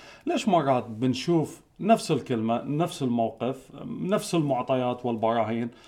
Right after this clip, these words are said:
آه، مرات من نفس الشخص بتشوف ال-، ردة الفعل بتختلف؟ يعني بتشوف واحد بينهار وبيتقوقع وبيحبط مثل ما حكيت على الإحباط،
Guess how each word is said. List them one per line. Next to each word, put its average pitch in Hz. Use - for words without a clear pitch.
آه، -
مرات 185
من 170
نفس 220
الشخص 131
بتشوف 208
ال-، 151
ردة 185
الفعل 135
بتختلف؟ 101
يعني 120
بتشوف 156
واحد 147
بينهار 127
وبيتقوقع 139
وبيحبط 131
مثل 117
ما 117
حكيت 120
على 113
الإحباط، 117